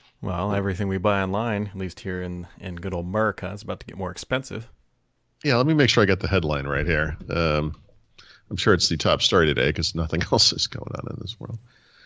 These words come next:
Speaker 2: Nope. Yes. All right. Yeah, if, my understanding is that this, the Supreme Court ruled Thursday that states can compel retailers to collect sales taxes,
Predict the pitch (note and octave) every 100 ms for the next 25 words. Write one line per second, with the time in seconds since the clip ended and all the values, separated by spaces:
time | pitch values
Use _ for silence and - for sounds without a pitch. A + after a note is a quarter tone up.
0 | - - - - - - - - - -
1 | - - - _ _ _ _ _ _ _
2 | _ - - - - - - - - -
3 | - - - G#2 - - - A2+ A#2 E2
4 | G1+ G1+ - - - - - A#2+ F#2 E2+
5 | G2 G#2 G2+ - G#2+ A#2+ C#3 - A2 G2
6 | F#2+ G2 G2 G2 G2 F#2+ F2 F2 A#2 D3
7 | - G#2+ F#2 - G2 - G#2 B2+ B2+ -
8 | A#2+ G#2+ A2 A2 G#2+ A#2+ B2 B2+ A2+ A2
9 | G2+ - A#2 A#2+ - - G#2+ G2+ F2+ G2
10 | G#2+ G2+ G2 G2 G#2 F#2 F2+ - - E2+
11 | - E2 E2 - B1+ - - -